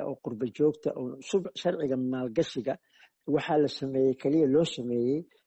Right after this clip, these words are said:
eh, internationalka loo sameeyey. Marka qurbo joogta kuma jirto hadda, eh, oo sharcigaas oo, eh, maalgashiga. Annaga marka waxaan doonaynaa in shuruucda oo qurbo joogta ah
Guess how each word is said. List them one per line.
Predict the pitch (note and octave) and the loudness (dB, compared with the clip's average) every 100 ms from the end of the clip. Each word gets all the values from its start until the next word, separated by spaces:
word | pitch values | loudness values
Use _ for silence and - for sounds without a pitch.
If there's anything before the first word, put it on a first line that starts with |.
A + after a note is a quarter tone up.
| _ - | _ -2
eh, | C3+ C3 C3 C#3 | 2 2 2 -2
internationalka | C3+ - C3+ D3 E3+ - B2+ B2+ - | -6 -4 -4 -2 -4 -2 -2 -2 -2
loo | A2 A#2 | -2 -2
sameeyey. | - G#2+ F#2 E2+ - _ _ _ D3 | -2 -6 -6 -10 -14 _ _ _ -4
Marka | D3+ - | -2 -4
qurbo | - C3+ C3+ | -4 -2 -2
joogta | A#2+ F#3+ - D3+ | 2 0 0 -6
kuma | - C3+ D#3 | -2 2 2
jirto | - B2 - A2+ | 2 -10 -10 -8
hadda, | A#2+ A2 A2 _ _ _ - | -8 -8 -14 _ _ _ -4
eh, | C#3 | -2
oo | B2 | -2
sharcigaas | - D#3+ - B2+ C3+ C#3 - | 2 0 0 0 0 0 -6
oo, | C#3 B2 B2 B2 | -2 0 0 -4
eh, | A#2+ | -6
maalgashiga. | A#2+ B2 A2+ C#3+ D#3 C#3+ E3+ _ _ _ _ | -6 -6 -2 -4 -2 -4 -6 _ _ _ _
Annaga | C#3 F3 F#3 E3 | 2 4 6 4
marka | D#3+ - C#3+ | 2 2 2
waxaan | C#3+ D3 C3+ | 2 0 2
doonaynaa | D3 E3 C#3+ C#3 D3 | 4 4 4 2 -2
in | D3 | -6
shuruucda | - C3+ A#2+ D#3 E3 C#3+ C3+ | -6 -6 -2 -2 -2 -2 -4
oo | C3+ | -4
qurbo | - A2+ C3 | -10 -6 -6
joogta | - D#3 D#3 - C3+ | 0 0 0 -2 -4
ah | C#3+ | -4